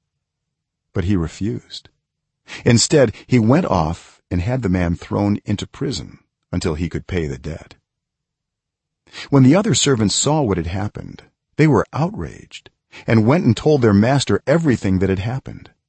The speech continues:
Then the master called the servant in. "You wicked servant," he said, "I canceled all that debt of yours because you begged me to." Shouldn't you have had mercy on your fellow servant, just as I had on you?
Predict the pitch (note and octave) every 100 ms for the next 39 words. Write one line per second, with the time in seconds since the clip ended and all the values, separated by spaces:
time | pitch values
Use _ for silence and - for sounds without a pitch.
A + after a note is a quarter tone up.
0 | _ _ _ _ _ _ _ _ _ _
1 | _ _ _ _ - E2 D#2 G2 F#2+ D#2+
2 | - G2 F2+ E2+ - F#2 - - G2 E2+
3 | - _ _ _ _ _ _ _ _ _
4 | _ _ - F#2+ D#2 D2 F#2 B2 - B2+
5 | C3 - - A#2+ D2+ A1+ - _ - -
6 | - - - _ _ _ _ _ _ -
7 | - - C3 F3 - C#3+ B2 - E2+ -
8 | A2 C3 D3+ B2 C3 - G2+ A#2 F2+ D#2
9 | C2 C#2+ - F#2+ A#2 G#2+ B2 A2 D#3 D3
10 | C2+ - - - _ _ _ _ _ _
11 | _ _ _ _ - A#2+ A#2 A#2 A2+ G2+
12 | G2+ F2 F2+ F#2+ - G2+ F2 D2+ - D#2+
13 | F#2 G2+ - G2+ G#2+ B2 _ _ _ _
14 | - G2 G2 E2 E2+ F2+ F2+ E2+ D#2+ D#2
15 | F2